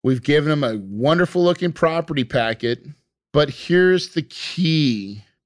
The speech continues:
I am the very last person to ever submit my L O I.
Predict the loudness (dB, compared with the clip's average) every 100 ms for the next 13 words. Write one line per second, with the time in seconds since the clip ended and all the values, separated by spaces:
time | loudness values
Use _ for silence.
0 | -4 0 0 0 -2 -4 -4 -2 -2 0
1 | -2 0 2 4 4 2 0 -4 -6 -4
2 | -2 0 -2 -4 -4 -6 -8 0 0 0
3 | _ -6 -2 0 -2 -4 -6 -8 -14 -18
4 | _ _ -12 -2 0 2 2 2 0 -6
5 | _ -8 -6 -4 -2 -2 0 0 -2 -6
6 | -12